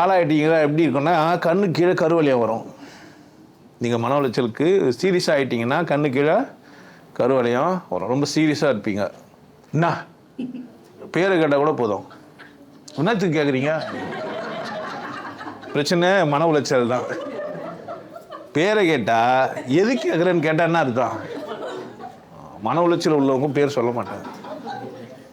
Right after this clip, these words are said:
மன உளைச்சல் உங்களுக்கு யார் கரெக்டா இருக்கிறாங்க, எவ்வளவு தூரம் முத்திட்டு இருக்குதுன்னா, நீங்க போய் என் வீடியோல கீழே போய் பாருங்க, கமெண்ட் எழுதிருப்பான்ல, நெகட்டிவ் கமெண்ட், அவன்லாம் என்ன ஆயிட்டுக்கிறான்?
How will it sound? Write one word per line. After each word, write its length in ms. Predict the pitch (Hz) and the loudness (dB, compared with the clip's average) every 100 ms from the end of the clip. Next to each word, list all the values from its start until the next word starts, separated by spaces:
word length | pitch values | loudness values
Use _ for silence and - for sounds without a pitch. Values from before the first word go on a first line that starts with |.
| - - - - - - - - - | -20 -20 -20 -20 -20 -20 -20 -20 -4
மன 220 | 127 190 | 0 2
உளைச்சல் 300 | 208 175 175 | 2 2 2
உங்களுக்கு 360 | 160 156 131 147 | 4 2 2 2
யார் 240 | 143 165 | 4 2
கரெக்டா 320 | 151 151 143 170 | 2 2 2 2
இருக்கிறாங்க, 300 | 151 139 143 143 147 | 2 2 2 4 4
எவ்வளவு 140 | 185 | 4
தூரம் 200 | 180 185 | 4 4
முத்திட்டு 220 | 175 180 170 | 2 2 2
இருக்குதுன்னா, 440 | 143 123 123 151 | 2 2 2 2
நீங்க 200 | 143 147 | 2 0
போய் 180 | 139 208 | 2 2
என் 180 | 180 170 | 2 2
வீடியோல 260 | 208 165 | 2 2
கீழே 220 | 175 208 185 | 2 2 2
போய் 260 | 170 135 | 2 0
பாருங்க, 240 | 139 123 107 | 0 0 -2
கமெண்ட் 400 | - 165 233 202 | -4 -2 2 2
எழுதிருப்பான்ல, 460 | 175 131 147 160 156 | 2 0 0 2 2
நெகட்டிவ் 300 | 175 185 151 | 0 0 -2
கமெண்ட், 300 | 139 120 113 - - - - - - | -2 -6 -8 -10 -10 -10 -10 -8 -2
அவன்லாம் 240 | 180 220 | 0 2
என்ன 100 | 220 | 2
ஆயிட்டுக்கிறான்? 460 | 220 170 151 131 117 | 0 2 2 2 -2